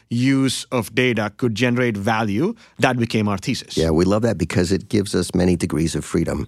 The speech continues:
Speaker 1: Mm-hmm.
Speaker 2: as you're pointing out. At the core, there's this,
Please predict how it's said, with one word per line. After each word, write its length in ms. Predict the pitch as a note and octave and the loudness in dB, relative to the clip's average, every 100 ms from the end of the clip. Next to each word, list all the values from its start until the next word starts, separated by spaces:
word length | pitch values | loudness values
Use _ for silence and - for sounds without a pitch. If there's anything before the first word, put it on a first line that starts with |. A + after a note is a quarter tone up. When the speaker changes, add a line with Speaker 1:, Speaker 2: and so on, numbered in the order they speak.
| - | -4
Speaker 1:
Mm-hmm. 240 | A#2 C#3 | -2 0
Speaker 2:
as 160 | F3+ - | 0 -2
you're 100 | - | -2
pointing 340 | - D2+ D2+ | -2 -4 -2
out. 260 | C#2+ - - - - _ - | -4 -6 -10 -20 -20 _ -6
At 160 | F2 | -6
the 60 | E2 | -6
core, 440 | - A2 G#2 G2+ | -2 2 2 2
there's 220 | F2+ E2 | 0 -2
this, 320 | E2 D#2 - | -2 -4 -6